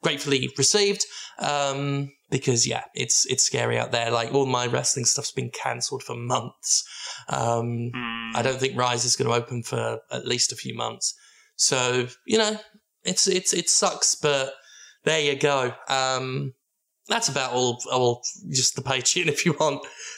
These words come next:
Speaker 1: Um, we'll, we'll shoot off now. Uh, thank you for listening.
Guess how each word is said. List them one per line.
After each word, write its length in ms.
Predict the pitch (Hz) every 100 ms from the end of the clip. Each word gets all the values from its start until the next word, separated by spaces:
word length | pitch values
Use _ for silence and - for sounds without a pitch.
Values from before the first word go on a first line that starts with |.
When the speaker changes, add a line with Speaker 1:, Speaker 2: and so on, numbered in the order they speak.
| -
Speaker 1:
Um, 600 | 147 143 139 139 143 143 - -
we'll, 240 | 143 156
we'll 160 | 147 147
shoot 280 | - 147 147
off 200 | 160 -
now. 320 | 143 143 143 - - - -
Uh, 240 | 147 139
thank 300 | 139 202 208
you 80 | 202
for 80 | 208
listening. 540 | 208 202 214 226 -